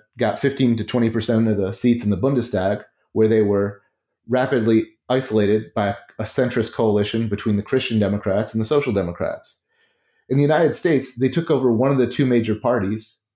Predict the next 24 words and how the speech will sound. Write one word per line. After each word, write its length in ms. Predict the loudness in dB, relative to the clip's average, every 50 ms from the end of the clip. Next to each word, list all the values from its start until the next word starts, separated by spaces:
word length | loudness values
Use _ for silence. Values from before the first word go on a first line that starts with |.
| _ -6
that 120 | -4 -2
happened 340 | 0 0 0 0 0 0 2
to 60 | 2
have 220 | 2 2 0 0 -2
other 240 | -2 0 2 2 0
structural 520 | 0 -4 -2 -2 -2 -2 -2 0 0 0
advantages 840 | 0 0 0 0 0 2 0 0 -2 -2 -2 -2 -2 -4 -10 -14 -20 _ _ _ _ _ _
in 100 | -10 -8
terms 320 | -4 -2 -2 -2 0 0 0
of, 320 | 0 0 -2 -4 -6 -6
you 100 | -8 -6
know, 260 | -6 -6 -8 -10 -12 _ _ _ _ _ _ _ _ _ _ _ _
the 80 | -4 -2
Electoral 400 | 0 0 0 0 0 0 -2 -2
College 560 | -2 -4 -2 -2 0 0 -2 -2 -4 -2 -2
and 260 | -2 0 0 -2 -4 -6 -6 -6
districting 560 | -2 -2 0 -2 0 -2 -2 0 0 0 0 2
and 80 | 2
other 180 | 2 2 0 0
things, 380 | 0 0 -2 -2 -2 -4 -8 -16 -16 -6 -4
and 80 | -2
effectively 500 | -2 0 0 0 0 0 0 0 0 0
took 220 | 0 0 -2 0 2
over 480 | 2 2 4 4 4 2 2 0 -8